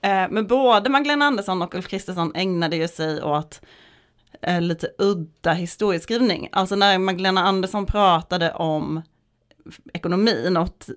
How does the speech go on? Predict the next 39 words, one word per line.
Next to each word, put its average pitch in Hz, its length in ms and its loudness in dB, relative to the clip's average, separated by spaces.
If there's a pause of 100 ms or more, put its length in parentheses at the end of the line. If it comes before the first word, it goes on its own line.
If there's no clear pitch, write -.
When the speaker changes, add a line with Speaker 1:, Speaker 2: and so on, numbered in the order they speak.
Speaker 2:
tidigare 160 380 -2
finanskriser 190 840 -2
så, 160 380 0 (600)
eh, - 260 -8
pratade 185 220 0
hon 175 60 2
ju 175 60 0
väldigt 175 240 2
mycket 175 220 -2
om 180 140 0
nittiotalet. 185 760 0 (220)
Och - 60 -6
Speaker 1:
Mm. 147 120 4
Speaker 2:
väldigt 170 240 2
lite 175 460 -2
om 160 180 -2
tjugohundraåtta. 165 800 0 (220)
Speaker 1:
Ja, 165 220 6
det, 180 160 4
det 170 120 4
hoppade 175 320 4
hon 143 120 2
helt 131 240 0
över. 131 340 2
Att - 180 -6
Moderaterna, 147 800 4
eh, 123 520 -2
hade 131 280 0
haft, - 360 -4
eh, 131 760 -6
en 143 120 0
finansminister 139 600 0
som 139 120 -4
hette 131 140 -2
Anders 127 220 -4
Borg 127 260 -2
och 123 60 -10
fick - 320 -12
jättemycket, 147 920 -4